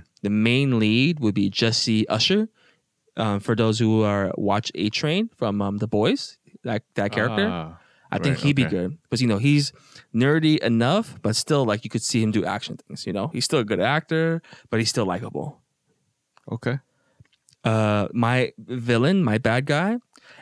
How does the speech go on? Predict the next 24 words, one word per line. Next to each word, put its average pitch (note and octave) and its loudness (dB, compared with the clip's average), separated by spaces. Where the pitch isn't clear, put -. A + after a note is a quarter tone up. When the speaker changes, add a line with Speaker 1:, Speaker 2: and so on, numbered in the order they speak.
Speaker 1:
Ed G3+ 0
Harris C4 0
is A2 0
so G#2 0
good G2+ -4
in A2+ 0
this, D#3+ -2
but A2 0
you A#2+ 2
know D#3+ 2
who D#3+ 4
would D3 4
I G2+ 2
love G#2 2
to A#2 -2
see? C#3+ -2
Michael A2 0
Speaker 2:
Okay, G2 0
Speaker 1:
Keaton. - -2
Speaker 2:
who? A2 2
Speaker 1:
Michael G#2+ 0
Keaton. B2 -6
Speaker 2:
Michael B2+ -2
Keaton. C3+ -4